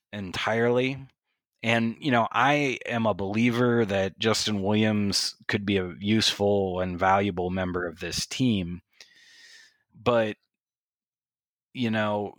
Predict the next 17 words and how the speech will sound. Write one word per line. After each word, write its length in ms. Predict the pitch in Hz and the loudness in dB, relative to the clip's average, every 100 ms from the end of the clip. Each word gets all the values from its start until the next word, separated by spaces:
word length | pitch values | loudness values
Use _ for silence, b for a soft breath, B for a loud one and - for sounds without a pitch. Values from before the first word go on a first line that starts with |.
| 110 | 0
dialing 480 | 117 135 139 131 123 | 2 2 2 2 2
it 160 | 95 | 0
back 340 | 101 101 90 - | 2 4 2 -2
with 160 | - | -4
Williams 540 | 110 120 117 107 104 104 | 0 2 2 0 -4 -6
when 160 | 98 | -6
Tyler 460 | 90 107 110 113 101 | -2 0 2 2 0
O'Neill 560 | 95 107 120 101 90 - | 0 2 4 2 -2 -4
is 220 | 101 90 | -4 -2
in 200 | 98 92 - - - 95 | -4 -6 -10 -20 -10 -4
a 100 | 92 | -2
black 380 | 104 98 92 | 2 2 2
hole 240 | - 98 92 | 0 0 -2
of 100 | 82 | -4
a 60 | |
slump 580 | 82 - 92 95 87 92 - - - _ _ _ | -4 -2 -2 -4 -4 -8 -12 -18 -20 _ _ _
and, 580 | 98 95 98 95 90 90 | -6 -2 -2 -2 -4 -10